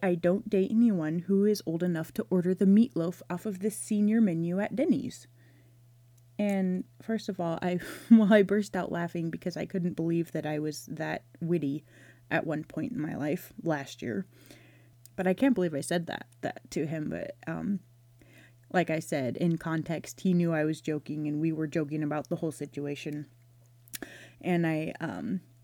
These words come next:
of course, later on had, after, after all the jokes died down and everything, I told him, "No, really,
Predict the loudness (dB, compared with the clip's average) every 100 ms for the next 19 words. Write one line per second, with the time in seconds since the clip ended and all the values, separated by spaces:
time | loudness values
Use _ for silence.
0 | -6 -4 0 0 2 2 0 -4 -6 -8
1 | -10 -14 -16 -20 _ -6 -4 -4 -6 2
2 | 2 2 0 0 0 -4 0 -2 -2 -8
3 | -4 -4 -4 -4 -6 -6 -4 -4 -4 -4
4 | -4 -6 -4 -6 -2 0 2 2 0 0
5 | -2